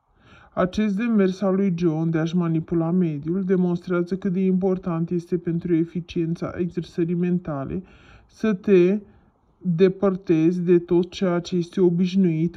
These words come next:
oameni, locuri, obiecte, timp și evenimente care definesc atât de mult rutina și gândirea de zi cu zi. Orice interacțiune întâmplătoare cu oricare dintre acești factori de distragere poate declanșa gândirea asociativă automată.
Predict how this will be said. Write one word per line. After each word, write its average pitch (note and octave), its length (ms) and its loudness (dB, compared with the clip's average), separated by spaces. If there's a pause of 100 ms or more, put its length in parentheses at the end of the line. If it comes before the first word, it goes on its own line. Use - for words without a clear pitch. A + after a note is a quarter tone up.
oameni, D#3+ 420 -2
locuri, E3+ 380 0
obiecte, E3+ 540 0
timp E3+ 240 -2
și E3+ 160 -4
evenimente E3 800 0
care E3+ 300 -2
definesc E3+ 580 -2
atât F3 240 -6
de F3 80 -2
mult E3+ 280 -2
rutina E3 460 -4
și E3 200 -6
gândirea D#3+ 500 -2
de D#3+ 120 -4
zi D#3+ 160 -6
cu D#3 160 -10
zi. C#3+ 340 -10 (880)
Orice G#3 340 2
interacțiune A#3 720 0
întâmplătoare F#3 760 0
cu E3 180 -4
oricare F3 420 0
dintre F3 320 -2
acești E3+ 360 -6
factori E3 540 -6
de E3+ 100 -2
distragere D#3+ 880 -6 (440)
poate G#3+ 300 2
declanșa G#3 600 -2
gândirea F#3 460 2
asociativă F3 800 -4
automată. D#3+ 800 -4